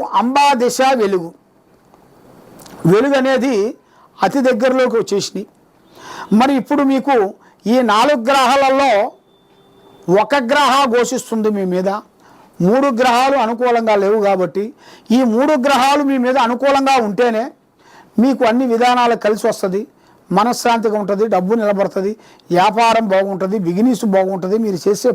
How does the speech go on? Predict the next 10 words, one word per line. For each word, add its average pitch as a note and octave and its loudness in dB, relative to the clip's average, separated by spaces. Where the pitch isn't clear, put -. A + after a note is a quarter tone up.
పనులు A3 0
పార్ట్నర్‌షిప్ B3 0
అయినా A#3 0
కూడా A#3 2
దాంట్లో B3 0
కూడా A#3+ 2
మీకు G#3 -6
విజయవంతమయ్యే A3 0
మార్గాలు G3 0
కూడా G3 0